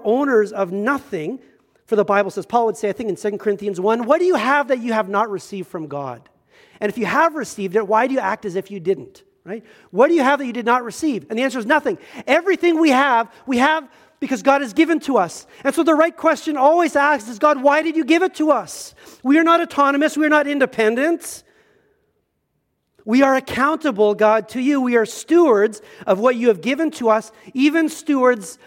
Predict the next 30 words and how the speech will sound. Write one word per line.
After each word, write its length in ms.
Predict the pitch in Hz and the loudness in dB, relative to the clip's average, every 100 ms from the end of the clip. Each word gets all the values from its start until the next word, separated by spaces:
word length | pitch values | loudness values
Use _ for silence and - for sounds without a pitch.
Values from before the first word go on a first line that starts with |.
| - | -4
of 120 | 196 | 2
that 180 | 262 262 | 2 0
which 160 | 262 | -6
is 100 | 220 | -4
most 220 | 220 240 240 | 0 0 -2
intimate 360 | 262 277 294 | -8 -4 -2
and 120 | 285 | -2
personal, 340 | 277 247 226 220 | -4 -4 -4 -4
even 320 | 254 277 294 | -2 0 -4
stewards 460 | - 262 254 254 214 | -6 -6 -4 -4 -4
of 120 | 202 | -2
ourselves 800 | 226 - 247 240 180 175 185 - - - - | -2 -2 -2 0 2 0 -4 -10 -20 -14 -2
and 320 | 202 208 214 | 0 0 0
our 320 | 180 180 175 - _ | 0 0 -2 -8 _
bodies. 840 | 151 196 202 202 170 139 127 - _ _ - | -6 0 2 2 -2 -6 -10 -18 _ _ -14
We 100 | 175 | -8
do 120 | 208 | -2
not 180 | 214 202 | 0 0
live 400 | 170 214 254 202 | 4 4 2 -4
or 180 | - 180 | -8 -6
die 760 | 202 196 160 143 143 156 180 _ _ _ _ _ _ - | -2 0 0 -2 -4 -6 -10 _ _ _ _ _ _ -14
on 180 | 160 170 | -10 -6
our 220 | 170 170 | -6 -8
own 400 | 165 170 170 160 | -8 -8 -8 -10
terms. 720 | - 180 190 165 135 120 - | -12 -6 -6 -6 -10 -18 -18
It's 180 | 151 131 | -18 -18
God's 720 | 135 135 202 208 226 220 170 | -16 -4 -2 0 -2 -4 -10
will 720 | 175 190 277 175 139 185 294 - _ _ _ _ _ _ - | -12 -6 -2 -2 -2 -6 -8 -16 _ _ _ _ _ _ -4
that 180 | 185 190 | -4 0
is 480 | 185 185 156 139 | 0 0 -4 -14